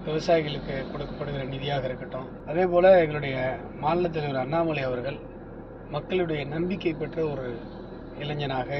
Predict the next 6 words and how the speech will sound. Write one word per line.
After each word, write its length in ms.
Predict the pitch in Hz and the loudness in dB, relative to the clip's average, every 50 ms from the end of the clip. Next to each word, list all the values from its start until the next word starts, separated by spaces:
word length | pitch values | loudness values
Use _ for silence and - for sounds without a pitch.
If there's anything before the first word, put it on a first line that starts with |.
| 139 | -4
இளம் 240 | 135 131 139 135 127 123 | -4 -4 -4 -2 -2 -4
அரசியல் 320 | 120 - - - - - | -4 -4 -8 -10 -8 -8
தலைவராக 380 | - 123 120 120 117 113 113 117 | -6 -6 -4 -6 -6 -8 -10 -10
இருக்கிறார். 340 | - - 110 120 131 147 - - - - - - - - - - - - - - - - - - - - - - - - - - - - - 185 | -12 -10 -8 -6 -6 -8 -8 -10 -14 -14 -14 -14 -16 -16 -16 -16 -14 -14 -14 -14 -14 -16 -16 -16 -16 -16 -16 -16 -16 -14 -14 -14 -14 -10 -6 -2
இந்த 160 | 175 196 196 202 190 180 175 165 160 151 - | 0 4 8 10 10 10 10 8 6 4 4
பகுதியை 340 | 170 185 214 202 220 202 185 | 4 4 6 4 6 4 4